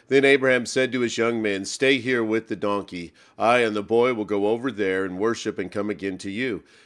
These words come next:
And Abraham took the wood of the burnt offering and laid it on the Isaac his son. And he took in his hand the fire and the knife. And so they both went, so they went both of them together.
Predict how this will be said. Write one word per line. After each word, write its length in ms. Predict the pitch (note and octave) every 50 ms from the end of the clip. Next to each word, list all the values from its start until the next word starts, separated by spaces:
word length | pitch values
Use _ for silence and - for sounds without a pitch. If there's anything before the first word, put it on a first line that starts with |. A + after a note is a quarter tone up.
| _ _
And 120 | A2+ A#2+
Abraham 360 | C#3 D3+ C3+ C#3 C3+ C3 C3
took 260 | A#2+ - C3+ C#3+ C#3+
the 100 | - D#3
wood 440 | C3+ G#2+ G2+ G2+ G2 G2+ A2+ C#3 C3+
of 180 | D3+ A#2+ A#2 G#2+
the 80 | A2+
burnt 260 | F#2 - G#2+ A2+ B2 B2
offering 440 | G#2+ F#2 F#2 F2+ - F#2 F#2+ G2+
and 140 | G#2+ G2 F2+
laid 240 | F#2+ G2+ G#2+ A#2+ B2+
it 80 | C3 A#2
on 140 | A2 G2
the 100 | G2 G2+ - -
Isaac 400 | G2 G#2+ A2 G#2+ G2 A#2+ A2 -
his 160 | B2+ A#2 -
son. 360 | - - F#2 E2 E2 E2+ F2+ _ _ - - - _ _
And 100 | A#2 B2
he 80 | C#3+ C3+
took 320 | C3 - D#3 E3+ E3 - - - - - - _ -
in 140 | A#2+ C3+
his 220 | D#3+ E3+ D3+ A#2 -
hand 420 | A#2 G#2+ F#2+ F#2 F2+ F2+ F2+ F2+
the 60 | F#2+
fire 580 | F#2 - - A#2+ A#2 A#2 A#2 A#2 A#2 A#2 A#2+ A2
and 240 | E2+ G#2 G#2+ A2+ B2
the 80 | A#2+
knife. 420 | A2 G2+ F#2+ F2 F2 F2+ F2 - -
And 100 | F2+ F#2
so 200 | - - A#2 A2
they 100 | G#2 A2
both 400 | G#2 - A#2+ A#2+ B2+ C#3+ C#3+ -
went, 300 | A2 G#2 G#2 G#2+ G#2 - _ _ _ _ _ _ _ _ _ _ _
so 260 | _ - - C#3 B2+ B2+
they 140 | A#2+ B2
went 380 | A#2+ A#2 A2 B2 C3 C3+ B2+ G#2
both 340 | F#2 G#2+ A2 A#2 A#2 A2+ -
of 200 | - G#2 G#2 E2+
them 240 | F2 G2 F#2+ F#2+ F#2+
together. 640 | - - G2 E2 E2+ A2 A2+ A2+ G2 F2+ E2+ E2+